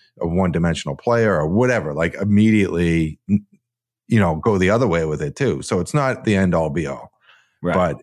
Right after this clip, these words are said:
Speaker 1: it, it also, it does play a role, and it can help you separate in a short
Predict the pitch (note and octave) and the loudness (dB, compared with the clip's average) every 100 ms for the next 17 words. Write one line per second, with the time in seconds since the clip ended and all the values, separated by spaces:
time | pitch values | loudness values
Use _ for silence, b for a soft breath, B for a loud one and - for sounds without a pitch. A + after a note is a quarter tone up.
0 | - F#2 F#2+ F#2 G2 G2 G2 - G#2+ G2 | -6 -4 -2 0 2 2 -2 -2 -2 0
1 | G#2 F#2 - G#2+ G2 F#2 F2+ G#2+ A#2 - | 0 -2 0 2 2 2 2 2 0 0
2 | D#3+ A#2 G2+ F#2 F#2+ - A2 G#2+ G2 E2+ | -2 0 0 0 -2 -2 -2 0 2 2
3 | E2+ D#2+ A2 G2 - | -2 -2 0 0 -2